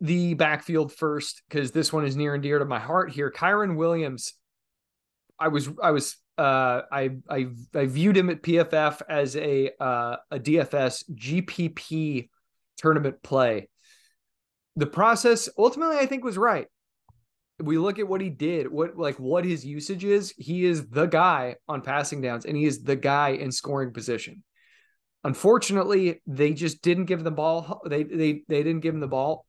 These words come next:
um, a whole lot. They, I mean, they didn't run a whole lot of plays. Cam Akers led the backfield in total touches with fourteen, um, fourteen carries for sixty-one yards. It's a, it's a friggin' bummer. Um,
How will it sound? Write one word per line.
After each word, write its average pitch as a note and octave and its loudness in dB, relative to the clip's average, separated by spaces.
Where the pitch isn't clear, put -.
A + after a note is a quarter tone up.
um, C3 -6
a C3+ 2
whole D3+ 4
lot. D3 4
They, C#3 2
I D#3+ -2
mean, D3 0
they D3+ 6
didn't D#3 2
run D3+ -2
a C3+ 0
whole C#3+ -2
lot C#3+ 0
of C3 -8
plays. C#3+ -4
Cam D3+ -4
Akers D3 -4
led D3 2
the C#3+ -4
backfield C#3+ -2
in C3 -6
total D3 0
touches C#3 -2
with B2+ -6
fourteen, D#3+ 0
um, C#3 -2
fourteen D#3+ 2
carries D3+ 2
for D3 -6
sixty-one D3 -2
yards. D3+ 0
It's E3+ 4
a, D3 0
it's D#3+ 2
a C#3+ -6
friggin' F#3+ 2
bummer. F#3+ 2
Um, C3+ 0